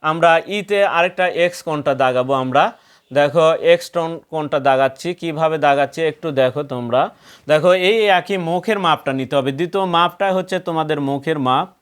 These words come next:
মুখের মাপটা নিতে হবে। এবার এই মুখের মাপ দিয়ে তোমাকে এখানে কাটতে হবে। কাটার পরে এখন দেখো কোণ দাগাবো, কিন্তু কোণের কথা কিন্তু বলা যাবে না। প্রথম ক্ষেত্রে কোণের কথাটি ঠিকই বলেছি আমরা, দ্বিতীয় ক্ষেত্রে,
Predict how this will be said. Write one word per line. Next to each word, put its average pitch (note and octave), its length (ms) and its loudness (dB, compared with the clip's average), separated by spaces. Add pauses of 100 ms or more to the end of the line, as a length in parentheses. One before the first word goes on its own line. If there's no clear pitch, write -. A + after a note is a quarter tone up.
(720)
মুখের E3+ 360 0
মাপটা C#3 360 0
নিতে C3 240 -2
হবে। C#3 380 2 (320)
এবার F#3 340 2
এই F3+ 160 0
মুখের F3 360 -2
মাপ D#3 240 -2
দিয়ে D#3 180 -2
তোমাকে E3 460 -2
এখানে D#3 280 -4
কাটতে C#3 340 0
হবে। G#2+ 260 -6 (100)
কাটার G3+ 340 2
পরে F3 380 2 (320)
এখন G3 360 0
দেখো F3+ 480 2 (520)
কোণ A3 260 0
দাগাবো, F#3 400 2
কিন্তু G3 280 -2
কোণের G#3+ 300 -2
কথা G3 240 2
কিন্তু G#3 240 -4
বলা F3+ 220 4
যাবে D#3 260 2
না। B2 220 -10 (200)
প্রথম G3+ 300 -4
ক্ষেত্রে G#3+ 320 -2
কোণের F#3 340 -2
কথাটি F#3+ 500 0
ঠিকই E3+ 240 -6
বলেছি D3+ 420 -4
আমরা, E3+ 260 2
দ্বিতীয় D#3+ 300 -6
ক্ষেত্রে, F3+ 400 -6